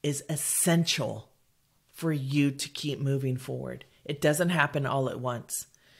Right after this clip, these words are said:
When you feel that fear and that shame and that doubt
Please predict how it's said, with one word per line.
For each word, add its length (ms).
When 300
you 240
feel 760
that 360
fear 600
and 100
that 160
shame 580
and 160
that 220
doubt 540